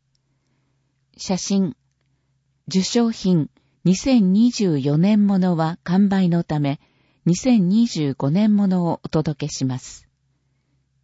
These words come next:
写真の説明。ロゼワインのボトルと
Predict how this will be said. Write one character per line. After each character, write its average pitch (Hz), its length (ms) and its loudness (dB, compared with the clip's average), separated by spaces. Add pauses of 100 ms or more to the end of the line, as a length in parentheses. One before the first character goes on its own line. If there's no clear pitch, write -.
(160)
写 - 180 -6
真 240 220 2
の 233 100 4
説 185 360 -4
明。 143 320 0 (880)
ロ 190 100 0
ゼ 254 200 0
ワ 254 160 2
イ 220 120 2
ン 151 120 0
の 131 120 0
ボ 131 160 -4
ト 196 160 -4
ル 185 140 -2
と 160 260 -4